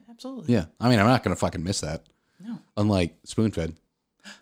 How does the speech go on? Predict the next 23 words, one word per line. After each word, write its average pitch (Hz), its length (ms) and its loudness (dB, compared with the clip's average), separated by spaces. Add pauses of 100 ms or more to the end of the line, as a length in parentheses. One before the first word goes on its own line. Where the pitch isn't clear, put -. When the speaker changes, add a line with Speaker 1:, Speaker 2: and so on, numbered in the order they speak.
(1700)
Speaker 1:
Anyway, 196 420 4
so 185 240 2
the 160 220 2
balloon 294 440 4
guy, 147 500 -2 (600)
um, 143 380 0
he, 160 520 2 (160)
he, 160 280 -2
he 151 420 0
has 226 320 4
his 208 180 4
room 160 240 0
dedicated 139 420 0
to 139 40 -6
balloons. 117 500 -8
Now, 156 120 2
one, 175 220 6
Speaker 2:
Yes. 151 180 4
Speaker 1:
the 139 80 0
top 294 320 -4
of 180 60 -8
the 151 60 -2
balloon 113 380 -10